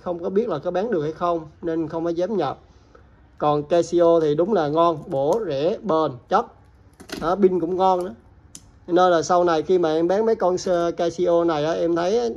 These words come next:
riêng về mình chơi Casio á nha, là, à, rất là tốt trong tầm giá, vô cùng bền, à, so với, à, hai cái anh chàng kia. À, thành ra là nếu như mấy em mà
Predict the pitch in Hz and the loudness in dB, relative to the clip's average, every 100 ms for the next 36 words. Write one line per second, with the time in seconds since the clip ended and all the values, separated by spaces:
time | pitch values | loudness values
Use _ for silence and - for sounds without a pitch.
0 | 208 196 196 180 165 143 139 139 175 170 | 2 4 6 4 0 -2 -4 -2 0 0
1 | 165 160 165 170 165 170 185 160 160 _ | 0 -4 -2 0 2 0 0 -4 -10 _
2 | _ _ _ _ _ 156 139 131 135 131 | _ _ _ _ _ -6 -6 -4 -6 -10
3 | - - _ _ _ - 233 135 135 220 | -18 -20 _ _ _ -20 -10 -8 0 0
4 | 214 160 139 135 127 - 196 247 175 156 | 0 -2 -2 -4 -6 2 2 2 -2 -4
5 | 147 135 147 190 202 156 156 147 131 131 | -4 -4 -2 -2 -2 2 2 0 -6 -4
6 | 131 123 127 _ - _ 127 131 160 151 | -4 -6 -12 _ -20 _ -14 -4 -2 0
7 | 160 180 240 226 165 143 151 151 156 147 | 2 2 0 -4 -6 -4 -4 -4 -4 -4
8 | 139 127 143 139 131 - _ _ _ - | -6 -6 -6 -6 -8 -18 _ _ _ -20
9 | _ - 120 127 143 139 143 156 156 143 | _ -14 -10 -6 -6 -6 -2 0 2 0
10 | 143 185 202 170 185 170 160 147 131 | 2 2 2 2 2 0 0 -2 -6